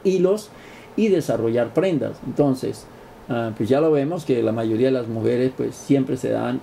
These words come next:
es para la fabricación de, de cositas que ayuden en los manteles de la casa, o muchas,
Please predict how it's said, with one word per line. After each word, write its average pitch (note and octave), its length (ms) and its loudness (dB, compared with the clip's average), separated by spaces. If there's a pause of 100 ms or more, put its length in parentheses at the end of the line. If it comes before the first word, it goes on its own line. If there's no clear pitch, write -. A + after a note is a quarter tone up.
es A#2+ 200 -4
para A2+ 520 -2
la A#2 200 -8
fabricación A#2 720 -2
de, A2+ 320 0 (460)
de C3 100 0
cositas D3 540 2
que B2+ 100 0
ayuden A2+ 320 -2
en G#2+ 100 -2
los G#2+ 140 -6
manteles A2+ 420 -2
de A2 100 -2
la A#2 140 -6
casa, C#3 640 0
o A2+ 640 -2
muchas, A#2 440 -4